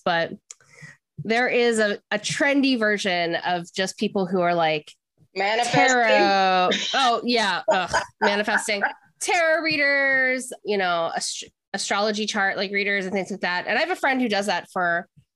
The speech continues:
Speaker 1: her business, and she's great at it because she uses it as, like, a really thoughtful tool.
Speaker 2: Yeah.
Speaker 1: Um, there's people who are really thoughtful about it and are there to, like, help,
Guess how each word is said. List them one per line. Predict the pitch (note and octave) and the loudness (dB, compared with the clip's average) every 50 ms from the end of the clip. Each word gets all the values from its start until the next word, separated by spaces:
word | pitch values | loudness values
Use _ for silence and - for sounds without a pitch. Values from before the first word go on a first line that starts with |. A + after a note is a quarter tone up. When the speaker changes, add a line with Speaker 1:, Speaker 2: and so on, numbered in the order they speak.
| _ _ | _ _
Speaker 1:
her | - B3 | -4 -2
business, | G#3+ C4 C4+ D4+ C4+ A3 - | -2 0 -2 0 -2 -2 -2
and | - F#3+ F#3+ F#3 | -2 -2 -2 -2
she's | - - - B3 A3 - | -2 -2 -2 -2 -2 -4
great | - - F3 E3+ F#3 G3+ | -6 -4 -4 -2 -2 -2
at | G3+ A3 B3 | -2 -2 -2
it | C4+ B3 - | -2 -4 -4
because | G#3 G#3+ - G#3+ F3+ - | -6 -4 -4 -4 -2 -2
she | - - G#3 | -2 -2 -2
uses | F#3 F#3 F#3+ F#3+ G3+ G3 F#3 | -2 -2 -2 -2 -2 -4 -4
it | F#3+ F3+ F3 | -2 -2 -2
as, | F3 F3+ | -2 -2
like, | F3+ E3 D#3 | -4 -4 -2
a | E3+ D#3+ | -2 -4
really | D#3+ F3 F3 F3+ F3 | -4 -4 -4 -4 -6
thoughtful | - - - D#3 C#3+ - - - F3+ F3 | -6 -4 -4 -2 -2 -4 -6 -6 -6 -6
tool. | - - - F3 E3+ E3 F3 G#3 A#3 C#4+ D#4+ D#4+ - - | -6 -6 -6 -4 -4 -2 -2 0 0 -2 -4 -6 -8 -4
Speaker 2:
Yeah. | - G3 F3+ D3 B2+ - - | -2 0 0 0 0 -2 -2
Speaker 1:
Um, | - G#3 G#3 G3 F#3 F3 D#3+ E3 E3+ F#3 G3+ - _ _ _ _ _ _ _ _ - - _ _ _ _ - F#3 - _ _ | -4 -2 -2 -2 0 0 0 -2 -2 -6 -8 -12 _ _ _ _ _ _ _ _ -16 -16 _ _ _ _ -16 -16 -16 _ _
there's | - E4 D#4+ | -4 -4 0
people | - G#4 G#4 G4 | 0 2 2 4
who | G#4 F#4+ | 4 2
are | D#4+ | 2
really | C4+ D4 C#4 B3 | 2 0 -2 0
thoughtful | - G3+ E3 - - A3 A3+ | 0 -2 -2 -2 -2 -2 -2
about | A#3 A3 A3+ A3 G#3+ | 0 0 -2 -2 0
it | A#3 A#3 A3+ - - | 0 -2 -2 -2 -2
and | - F#3+ F#3 | -4 -2 -2
are | F3+ - F#3 G3 | -2 -2 -2 -2
there | F3+ F3+ F3+ F3+ F#3 | -2 -2 -2 0 0
to, | F#3 | 0
like, | F3 E3 E3 D#3+ | -2 -2 -2 -4
help, | - D#3 D3 E3 E3 - | -2 -2 -2 -2 -2 -6